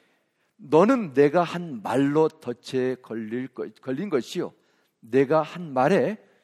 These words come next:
스스로 잡히게 된 것이다." 하셨어요. 잠언서 십육 장 이십일 절에 이렇게 기록합니다.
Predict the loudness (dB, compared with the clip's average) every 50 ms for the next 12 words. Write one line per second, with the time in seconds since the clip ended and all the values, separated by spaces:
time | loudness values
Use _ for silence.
0 | _ _ -10 -8 -6 -6 -6 -6 -6 -6 -6 -8 -10 -12 -14 -16 -16 -12 _ -8
1 | -2 -2 -2 -2 -2 -6 -4 -4 -6 -6 -6 -8 -8 -8 -8 -8 -12 -18 -20 _
2 | _ -20 _ _ _ _ _ _ _ _ _ _ _ _ _ -4 -2 2 2 2
3 | 2 4 2 0 0 -2 -6 -6 -6 -2 0 0 0 0 -2 -6 -8 -8 -2 -2
4 | -2 -2 0 -2 -4 -4 -4 -4 -6 -6 -8 -6 -8 -6 -6 -6 -8 -10 -14 -18
5 | -20 -20